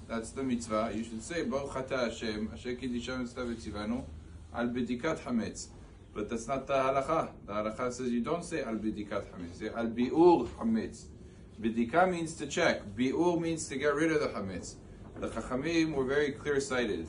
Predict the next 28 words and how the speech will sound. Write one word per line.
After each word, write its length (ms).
They 120
said 300
B'dikah 640
is 140
not 220
an 100
inherent 600
mitzvah. 480
The 60
reason 580
to 100
do 300
a 40
B'dikah 560
is 120
to 100
get 220
rid 160
of 60
the 100
Hametz. 560
So 160
keep 260
your 180
eye 140
on 160
the 60
ball. 440